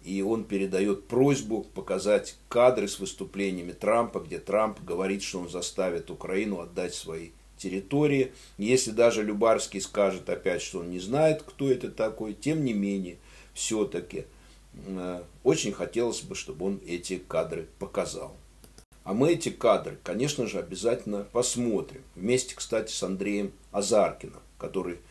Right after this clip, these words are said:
как бы в Америке находится, а я в Британии,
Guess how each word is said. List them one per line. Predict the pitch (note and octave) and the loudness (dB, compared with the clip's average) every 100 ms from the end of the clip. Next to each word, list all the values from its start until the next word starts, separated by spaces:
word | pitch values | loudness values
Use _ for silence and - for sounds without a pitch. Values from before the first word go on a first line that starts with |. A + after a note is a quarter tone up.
| - - - | -20 -20 -4
как | F2+ E2 | -4 -2
бы | D#2+ E2+ - | -6 -10 -8
в | F2+ | 2
Америке | G#2 C3 C3+ F#2 F2 | 4 4 2 -2 -6
находится, | E2+ - - D#2 C#2+ - D#2+ - | -8 -8 -8 -10 -12 -14 -14 -12
а | E2 | -6
я | F2 G#2+ - - - | 0 0 -2 -14 -20
в | E2 E2+ | -18 -12
Британии, | - A#2+ A#2 G#2+ F2 D#2 D2+ | -2 -2 4 4 4 -2 -12